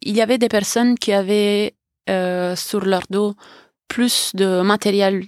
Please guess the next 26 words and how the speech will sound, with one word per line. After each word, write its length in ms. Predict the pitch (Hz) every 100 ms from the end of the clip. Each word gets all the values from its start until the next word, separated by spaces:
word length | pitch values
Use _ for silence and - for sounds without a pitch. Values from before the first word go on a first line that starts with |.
| - -
technique. 580 | - - 233 - - _ -
Donc, 140 | 175
par 120 | 190
exemple, 440 | 180 185 202 196 185
euh, 260 | 180 180
moi, 360 | 180 190 185 190
euh, 320 | 175 175 175 175 - - - _
je 120 | -
devais 160 | 185 185
monter 260 | 190 190 190
vers 160 | 175
les 140 | 165 165
hauts. 180 | 202 269 _
C'est 220 | - 190 170 - _
d'un 380 | 190 185 185 202
eau 200 | 220 214 _ -
qu'on 300 | - 175 170
descend 380 | 170 180 - 170
les 60 | 160
bannières. 560 | 170 170 240 285 - _ - - - - 180
Du 120 | 185
coup, 140 | 220
j'avais 240 | 220 185 180
plus 320 | - 233 -
de 100 | 202
bannières 600 | 180 185 202 214 202